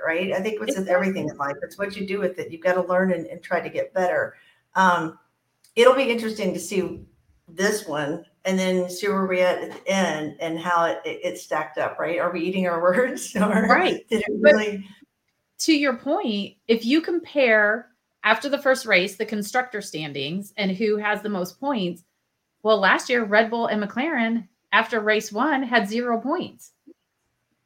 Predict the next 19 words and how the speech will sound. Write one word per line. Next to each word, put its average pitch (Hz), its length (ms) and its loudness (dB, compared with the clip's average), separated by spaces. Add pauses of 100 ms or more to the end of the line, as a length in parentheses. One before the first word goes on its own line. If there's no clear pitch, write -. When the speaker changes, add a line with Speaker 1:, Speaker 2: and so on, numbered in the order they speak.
(380)
Speaker 2:
Zero. 285 500 0 (400)
And 233 180 4
then 233 180 0
Red 233 180 6
Speaker 1:
Yeah. - 20 -10
Speaker 2:
Bull 247 420 0 (360)
last 196 300 0
year 220 260 2
ended 208 240 0
up 208 180 -2
winning 233 300 -2
the 254 80 -4
constructor. 208 760 -6
McLaren 208 400 -4
was 185 180 -4
fighting 233 380 -2
for 240 160 -8
fourth 185 340 -6
place. 175 420 -6